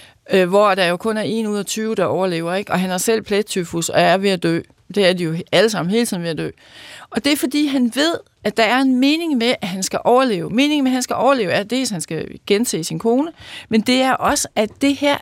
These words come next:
skaberværk, det at skabe noget, som i hans tilfælde er at skabe det her værk,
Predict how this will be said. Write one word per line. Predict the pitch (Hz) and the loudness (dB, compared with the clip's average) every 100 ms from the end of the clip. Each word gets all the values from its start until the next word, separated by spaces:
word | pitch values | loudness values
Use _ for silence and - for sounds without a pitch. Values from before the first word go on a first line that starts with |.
| - | -8
skaberværk, | - - - 262 269 339 302 180 127 98 - - _ - - | -8 -6 0 2 2 2 0 0 -2 -2 -6 -20 _ -14 -2
det | 285 - | -2 0
at | 220 - | -4 -4
skabe | - 254 277 330 339 | -4 2 2 2 0
noget, | 269 160 156 160 - - - | 0 2 0 -2 -8 -20 -16
som | - 233 | -2 0
i | |
hans | 240 269 277 | 2 2 0
tilfælde | 277 254 - 196 | -2 -2 -2 0
er | 185 | 0
at | 214 | 0
skabe | - 226 233 | -2 -2 0
det | 214 | 0
her | 214 | 0
værk, | 185 226 302 | 2 2 0